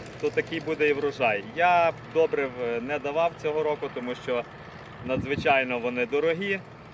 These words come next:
І порахувавши кількість, яку мені потрібно для відгодівлі господарства, зокрема свиней, курей, я зрозумів, що нема чого витрачати зайві кошти на міндобрива. М, е,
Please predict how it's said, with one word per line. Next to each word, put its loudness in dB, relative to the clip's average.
І 0
порахувавши 2
кількість, -4
яку -2
мені -4
потрібно -2
для 2
відгодівлі -2
господарства, -4
зокрема -6
свиней, -2
курей, 2
я 2
зрозумів, -4
що 2
нема -2
чого 0
витрачати 0
зайві 2
кошти -2
на -2
міндобрива. 2
М, -6
е, 0